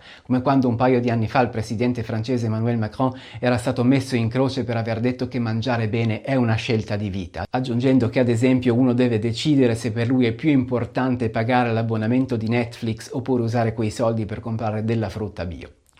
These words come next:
Oh, e qui chiudiamo la prima parte del discorso, quella in cui siamo partiti dal presupposto che mangiare sano o in modo più sostenibile costi un po' di più. Però adesso lasciatemi anche dire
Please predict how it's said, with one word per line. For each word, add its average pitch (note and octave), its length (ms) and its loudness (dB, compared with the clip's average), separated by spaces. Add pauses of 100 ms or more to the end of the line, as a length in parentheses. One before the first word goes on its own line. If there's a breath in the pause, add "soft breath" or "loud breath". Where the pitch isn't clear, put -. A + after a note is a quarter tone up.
(100)
Oh, - 240 -2 (300 loud breath)
e B3+ 160 0
qui B2+ 260 2 (260 loud breath)
chiudiamo D3 600 2
la D3+ 120 2
prima B2 280 -2
parte G2 380 -4
del G#2 140 -2
discorso, G#2+ 600 -2
quella D3 240 4
in D#3 120 2
cui A#2+ 300 0 (140 loud breath)
siamo D#3+ 320 4
partiti D3 400 2
dal A2+ 220 -2
presupposto B2+ 680 0
che B2 120 -4
mangiare C#3 500 4
sano A#2 480 -2
o C#3 140 2
in C3 100 4
modo B2+ 300 4
più D#3+ 180 2
sostenibile G#2 840 -4
costi - 420 -4
un F#2+ 140 -4
po' C#2+ 160 -10
di E2+ 120 -12
più. - 220 -16 (440)
Però G#3+ 140 6
adesso B2+ 320 2
lasciatemi A2 520 -2
anche C3 220 -2
dire G2 320 -6